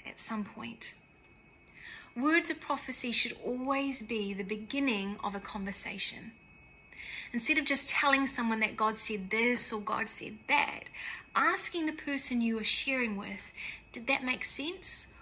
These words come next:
or "Does that resonate with you?" gives them permission to receive or not receive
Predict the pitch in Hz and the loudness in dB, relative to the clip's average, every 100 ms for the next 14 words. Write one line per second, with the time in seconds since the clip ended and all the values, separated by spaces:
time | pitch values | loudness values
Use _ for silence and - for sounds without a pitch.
0 | - - - 226 220 208 - - - - | -20 -12 -2 0 2 -2 -8 -18 -18 -10
1 | 208 277 294 - - 247 247 269 277 277 | 4 6 6 0 -2 -2 0 0 0 -2
2 | 226 190 220 262 381 349 - - - - | -4 -4 -2 -2 -2 -6 -14 -20 -20 -20
3 | - - - - - 277 349 339 - 233 | -20 -20 -20 -16 -6 2 2 2 0 0
4 | 202 196 196 - 226 254 285 - 202 190 | 0 -2 -4 -2 0 4 4 4 2 -2
5 | - 202 196 - - 277 277 277 277 - | -2 -2 -4 -2 -2 0 2 0 -4 -16
6 | - - 226 226 233 233 226 - - - | -12 0 2 4 2 0 0 0 -2 -8
7 | - | -10